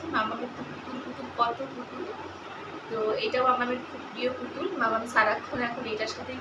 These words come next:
খেলা করে। তো চলো, আজকে আর ভিডিওটাই বেশি বড় করলাম না,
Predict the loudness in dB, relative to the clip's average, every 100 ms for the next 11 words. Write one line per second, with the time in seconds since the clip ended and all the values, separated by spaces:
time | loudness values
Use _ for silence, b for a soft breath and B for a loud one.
0 | -4 0 2 2 2 0 -8 -8 -8 -8
1 | -8 -10 -10 -10 -10 -10 -10 -8 -8 -8
2 | -10 -10 -10 -8 -8 -10 -8 -10 -8 -8
3 | -8 -6 -6 -6 -6 -6 -6 -8 -10 -10
4 | -10 -10 -8 -6 0 2 4 4 0 -2
5 | -4 -4 -2 -2 -2 -4 -2 -2 -2 -4
6 | -8 -10 -10 -8 -6 -4 4 6 6 0
7 | 2 4 2 0 -2